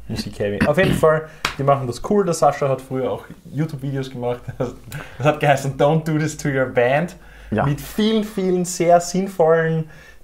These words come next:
Speaker 1: Tipps, ja, ähm, was man und wie man sich als Band orientieren kann, wie man, wie man sich selber managt und promotet und so weiter und so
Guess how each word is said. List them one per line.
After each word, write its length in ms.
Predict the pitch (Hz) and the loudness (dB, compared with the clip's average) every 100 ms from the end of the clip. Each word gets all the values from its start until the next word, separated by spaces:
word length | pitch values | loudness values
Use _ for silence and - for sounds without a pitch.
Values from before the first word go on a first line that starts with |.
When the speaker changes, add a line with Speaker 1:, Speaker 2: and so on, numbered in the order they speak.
| - | -4
Speaker 1:
Tipps, 500 | 196 190 - - - - - | -4 -2 -4 -6 -8 -10 0
ja, 340 | 135 156 165 - - _ _ - _ _ _ | 2 2 -2 -10 -20 _ _ -20 _ _ _
ähm, 600 | 143 143 147 143 147 147 - - - - _ - _ - | 2 4 6 4 0 -6 -10 -20 -20 -20 _ -20 _ -8
was 400 | 120 131 135 147 | 4 4 4 0
man 400 | 143 135 135 131 - | 2 2 2 -2 -10
und 180 | - 131 | -6 -4
wie 100 | 135 | -2
man 80 | 139 | -2
sich 200 | 135 127 | -2 -4
als 140 | 127 | -6
Band 280 | - 120 120 | -2 0 0
orientieren 540 | 120 113 117 120 117 110 | -2 -4 -6 -8 -8 -6
kann, 260 | 117 107 | -6 -6
wie 80 | 107 | -6
man, 180 | 107 107 | -6 -6
wie 60 | 107 | -6
man 100 | 104 | -8
sich 180 | 117 - | -8 -2
selber 440 | 117 104 107 104 | -2 0 -2 -2
managt 360 | 107 95 92 - | -4 -8 -8 -10
und 140 | 101 | -12
promotet 420 | 95 98 95 95 95 | -8 -8 -8 -8 -10
und 160 | 95 | -10
so 80 | - | -8
weiter 160 | 92 92 | -8 -8
und 80 | |
so 60 | - | -12